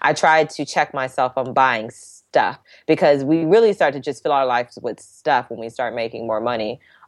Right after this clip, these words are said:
Um, but when you've been forced to live on a bare minimum like that, you understand, like, I can do without. <laughs> So, uh, it's, it's been an interesting experience, and I've learned a lot. I've changed my viewpoints along the way. I'm becoming much more vigilant,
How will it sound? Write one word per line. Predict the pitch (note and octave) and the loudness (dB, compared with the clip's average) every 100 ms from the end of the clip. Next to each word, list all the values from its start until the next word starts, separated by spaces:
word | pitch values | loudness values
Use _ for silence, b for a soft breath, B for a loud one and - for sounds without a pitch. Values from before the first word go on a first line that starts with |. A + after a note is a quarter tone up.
| _ | _
Um, | B2+ A#2+ A2 A2+ A#2 - | -2 0 -2 -6 -10 -2
but | C#3+ | 2
when | C#3+ E3 | 4 6
you've | F#3 | 6
been | E3+ D3+ | 4 2
forced | F3+ F3 F3+ | 4 4 4
to | |
live | G3 F3 | 2 2
on | E3 | 2
a | |
bare | D3+ E3+ | 2 2
minimum | D#3 D#3 G3 A3 | 4 0 0 0
like | A#3 A#3 | 0 2
that, | A3 F#3 | 0 2
you | G3 | 0
understand, | F3 D#3+ D#3 F#3+ D#3 C3 | 0 -2 0 0 2 -2
like, | G#2 - | -6 -2
I | E3 | -2
can | E3+ D#3+ | -2 -6
do | D3 D3 | -6 -4
without. | B2+ B2 F#2 - - | -4 -4 -4 -6 -8
<laughs> | F#3 _ B B B B B _ | -12 _ B B B B B _
So, | _ D#3 C3+ C3 B2 | _ -2 0 0 -2
uh, | A#2+ A#2+ A#2 G#2+ | -2 -2 -4 0
it's, | E3+ E3 - | 0 2 2
it's | F#3+ | 0
been | E3+ G#3 | 2 2
an | G#3+ - | 2 2
interesting | F3+ - F3 E3+ E3 | -2 2 2 2 0
experience, | D#3 - - D3+ D3+ D3 C#3+ - | 0 -2 2 4 4 2 0 2
and | C3 - | 2 4
I've | C#3+ D#3+ | 2 0
learned | D#3 D3 C#3+ | -2 -4 -4
a | |
lot. | C3+ C3 B2+ | 0 2 2
I've | - C#3 | 2 -2
changed | - D#3 D3 | -2 -6 -4
my | C3 | -6
viewpoints | B2 C3+ D3 D3+ C#3+ - | -4 -4 -4 -4 -4 -4
along | C#3+ C3+ C3+ | -2 0 0
the | |
way. | B2+ B2 A#2+ A#2+ - B B - | 2 4 2 0 -6 B B -2
I'm | D#3 | 0
becoming | D3+ D3 E3 C#3+ C#3 C3+ C3+ | 2 0 -2 -2 -4 -6 -4
much | C#3+ D3 D3 - | 0 2 0 -6
more | D3+ C#3 C#3+ C#3 C3 B2 | -8 -4 2 4 4 2
vigilant, | C3 C#3 C3+ C#3 B2+ | 2 2 2 2 0